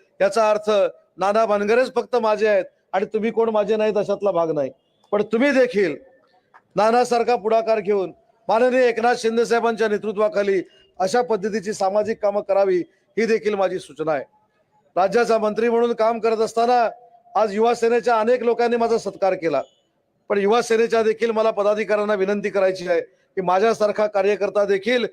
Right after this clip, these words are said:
युवा चळवळीतनं सत्ताविसाव्या वर्षी आमदार झालेला आहे, त्याच्यामुळं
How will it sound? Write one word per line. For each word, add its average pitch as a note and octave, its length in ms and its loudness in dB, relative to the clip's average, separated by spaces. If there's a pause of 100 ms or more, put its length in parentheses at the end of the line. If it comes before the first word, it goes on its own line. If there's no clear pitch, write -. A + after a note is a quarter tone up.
(320)
युवा A3 220 2
चळवळीतनं A3+ 720 0 (240)
सत्ताविसाव्या A#3+ 640 0
वर्षी A3+ 260 0
आमदार G#3 340 0
झालेला G3 320 2
आहे, F3 140 2 (320)
त्याच्यामुळं A3 500 2